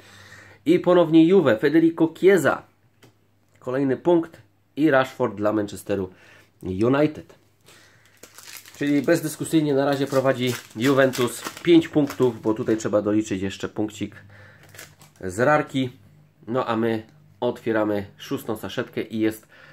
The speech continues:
Verratti, czyli punkcik dla Paris Saint-Germain. Chiesa, International Star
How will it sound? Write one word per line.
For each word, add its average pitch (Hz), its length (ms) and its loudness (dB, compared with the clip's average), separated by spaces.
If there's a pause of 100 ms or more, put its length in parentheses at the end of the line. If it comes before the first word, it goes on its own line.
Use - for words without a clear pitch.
(120)
Verratti, 120 680 -2 (340)
czyli 98 220 -12
punkcik 139 520 -6
dla 107 300 0 (460)
Paris 120 260 0
Saint-Germain. 120 500 0 (800)
Chiesa, 170 340 4
International 131 800 -2
Star - 280 -12